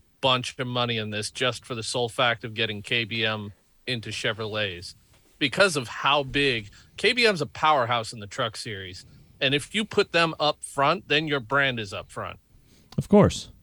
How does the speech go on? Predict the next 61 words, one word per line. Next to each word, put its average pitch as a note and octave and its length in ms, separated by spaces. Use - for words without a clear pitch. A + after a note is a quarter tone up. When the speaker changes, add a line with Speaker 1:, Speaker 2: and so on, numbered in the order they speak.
Speaker 2:
And A#2 140
that B2 120
means A#2+ 220
they're A2+ 120
just A2 200
gonna A2 140
have G#2+ 200
to G#2 100
give G#2 180
a F2+ 120
hell A2 200
of G#2 80
a G#2 40
lot G#2 140
more G2 160
support G2 400
to F2 80
their E2+ 140
teams G2 360
because F2+ 300
that's F#2 180
what F2+ 120
Toyota E2+ 420
did. D2 240
So, D2+ 280
Speaker 1:
Right. B2+ 200
And D3+ 120
the D#3 100
only E3+ 180
big D3+ 280
Chevrolet D3 540
truck - 260
team B2 260
right A#2 180
now B2 220
really B2 520
is B2 280
G C3 180
M B2 120
S. D3 260
And B2 80
if A#2+ 120
they A#2+ 120
go C3+ 200
away, A#2+ 480
Chevy's C#3+ 480
up C3 140
shit - 240
creek. - 380
Speaker 2:
Yeah, D3 200
there's D#3 180
a D3+ 40
lot B2 240
of G#2+ 80
goings G2+ 340
on G2+ 200
in G2 40
the G2 60
background F#2 480
that F2 100
we F2+ 260